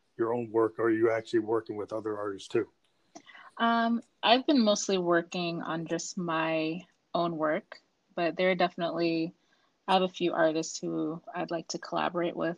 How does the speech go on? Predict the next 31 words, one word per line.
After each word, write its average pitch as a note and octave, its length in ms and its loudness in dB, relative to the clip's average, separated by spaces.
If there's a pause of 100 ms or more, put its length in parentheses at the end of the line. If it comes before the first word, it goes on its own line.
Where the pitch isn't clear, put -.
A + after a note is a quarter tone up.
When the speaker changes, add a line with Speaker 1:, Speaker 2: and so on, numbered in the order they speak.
Speaker 2:
We've, F#3 220 0 (100)
I've F#3 140 2
talked - 320 2
to D#3+ 320 -6
a E3 160 -10
few E3 200 -2
of E3 160 -8
them. D#3+ 280 -4 (640)
Um, E3 380 4
but E3+ 120 6
I E3+ 60 8
actually A3 340 6
had F#3+ 220 6
a F3 60 2
friend E3 540 2 (160)
who D3+ 480 -2 (560)
I F3+ 120 6
wanted F3 440 4
to F3 260 0
record E3 500 0
rap - 260 0
vocals G#3 480 0
with, A3+ 220 0 (420)
um, D#3+ 340 0
but E3 180 0
that E3+ 140 6
was D#3+ 260 0
before D#3 420 -6
the - 100 -12
pandemic. - 760 -8 (540)
So, D3+ 640 -4